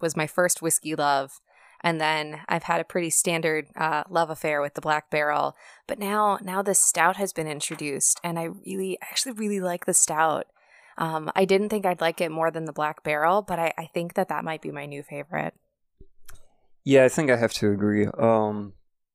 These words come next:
Speaker 2: for drinking, for sipping it straight,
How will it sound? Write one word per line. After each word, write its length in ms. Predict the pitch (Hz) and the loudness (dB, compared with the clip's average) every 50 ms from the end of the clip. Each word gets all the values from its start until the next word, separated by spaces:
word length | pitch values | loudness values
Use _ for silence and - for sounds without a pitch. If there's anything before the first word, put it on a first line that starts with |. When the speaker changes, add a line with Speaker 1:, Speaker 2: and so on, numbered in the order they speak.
| _ - | _ -20
Speaker 2:
for 320 | - - - 131 127 123 | -14 -4 2 6 6 6
drinking, 800 | 117 107 117 127 135 135 - 147 139 127 127 123 120 117 117 - _ _ _ _ _ _ _ _ _ _ _ _ _ _ _ _ _ _ | 6 4 0 -2 -2 0 0 0 0 0 -2 -4 -6 -8 -10 -14 _ _ _ _ _ _ _ _ _ _ _ _ _ _ _ _ _ _
for 140 | - 123 120 | 0 0 2
sipping 360 | - - 131 123 - 127 120 | 4 6 4 6 6 6 4
it 120 | 113 - | 4 0
straight, 680 | - - - - - - 175 196 220 220 233 254 285 - | 0 -2 -2 -2 -4 -2 0 2 2 2 2 2 -2 -4